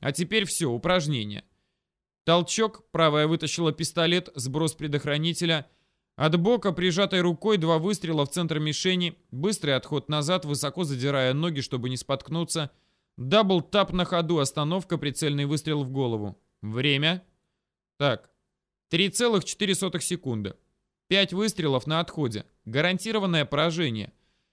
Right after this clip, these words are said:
Если я повторю, будет такой же результат. То есть мне удалось в своих действиях добиться главного – стабильности.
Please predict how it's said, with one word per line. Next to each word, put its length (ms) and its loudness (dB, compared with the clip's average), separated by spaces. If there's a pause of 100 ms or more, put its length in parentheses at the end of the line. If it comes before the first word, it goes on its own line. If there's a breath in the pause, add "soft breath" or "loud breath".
(160)
Если 300 0
я 180 4
повторю, 460 0
будет 260 2
такой 320 2
же 120 2
результат. 640 -2
То 80 -2
есть 160 -2
мне 180 0
удалось 460 2
в 60 -10
своих 360 0
действиях 480 -2
добиться 440 -2
главного – 480 -2
стабильности. 840 -4